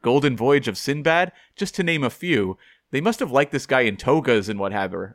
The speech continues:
uh, because, like, it seemed to be his go-to ty-, type of casting role. Uh, he did appear also in a couple Pink Panther movies. He did, uh, bit parts in, um, A Shot in the Dark and also Revenge of the Pink Panther. And then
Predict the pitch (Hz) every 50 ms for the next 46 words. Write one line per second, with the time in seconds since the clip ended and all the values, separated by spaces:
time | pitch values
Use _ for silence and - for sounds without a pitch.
0 | _ _ _ - 110 101 95 110 113 - 120 117 107 110 110 107 107 107 107 -
1 | - _ _ _ _ _ _ _ _ _ _ _ - 135 127 117 - - 233 226
2 | 190 180 143 175 160 170 147 113 - - 123 147 170 147 - 175 170 160 131 120
3 | - - 139 131 127 - - - 147 139 135 135 107 - - 135 135 143 135 -
4 | - 113 98 95 92 92 95 - - - - - - _ _ - - 117 120 143
5 | 135 - 208 214 208 - 185 185 175 147 147 143 - 156 143 127 127 - 139 -
6 | 135 113 - 147 127 120 - 120 123 131 - 135 113 107 98 92 92 90 - -
7 | 120 107 110 123 120 117 101 107 107 101 98 101 92 - 131 120 - - 120 117
8 | 113 - - - 107 - 107 107 104 101 101 - 98 101 98 95 95 - - 101
9 | - - 139 127 110 113 95 113 117 120 131 143 - - - 110 117 120 - -
10 | 127 110 110 113 92 113 107 113 120 113 120 101 101 - 107 98 95 - 90 87
11 | 87 - - 90 82 - _ _ _ _ _ _ _ _ _ _ _ _ _ _
12 | _ _ - 120 131 143 151 170 196 220 226 220